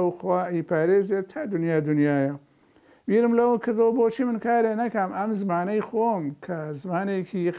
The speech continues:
خەریکە تیا ئەچێ، نەیخەمە پاڵ زمانی قورئان کە زمانێکی نەمرە بۆ ئەوەی زمانەکەی منیش سفەتی، ئە،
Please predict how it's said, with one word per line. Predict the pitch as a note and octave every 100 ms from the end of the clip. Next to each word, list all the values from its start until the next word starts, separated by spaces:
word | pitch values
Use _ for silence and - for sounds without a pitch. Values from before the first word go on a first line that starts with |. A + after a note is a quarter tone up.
| -
خەریکە | - F#3 G3+ G3 -
تیا | A#3 A#3+
ئەچێ، | F#3+ - E3 F#3+
نەیخەمە | A3 A#3 G#3 G#3
پاڵ | G3+ F#3+ F3
زمانی | G3 G#3+ A3 G3
قورئان | G#3 F#3 G3+ A#3 - - - -
کە | G#3 F3+
زمانێکی | G3+ A3+ G#3 F3+ F#3 F3+
نەمرە | F3+ F#3+ G#3+ G#3
بۆ | G#3+ F3+
ئەوەی | F3+ G#3 F#3
زمانەکەی | F3 E3 E3 F3 G3
منیش | G#3 G3 -
سفەتی، | E3+ D#3 G3+ G3 F#3+ F#3 F#3 F#3+ F#3+ - - - _ -
ئە، | F#3+